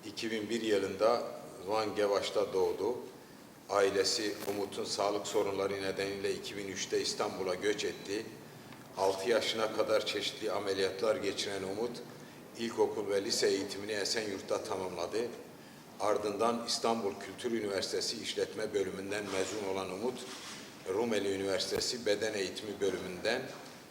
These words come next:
yani üçüncü sınıfta bu eğitime devam ediyor.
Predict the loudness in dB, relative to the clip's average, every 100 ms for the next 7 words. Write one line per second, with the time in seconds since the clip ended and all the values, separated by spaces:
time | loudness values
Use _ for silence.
0 | -20 -20 -20 -18 -18 -14 -12 -4 0 0
1 | -2 -8 -6 -4 -4 -2 -2 -2 4 4
2 | 4 -4 -10 -14 -16 -16 -2 2 4 4
3 | 2 -2 0 4 6 8 6 4 0 -4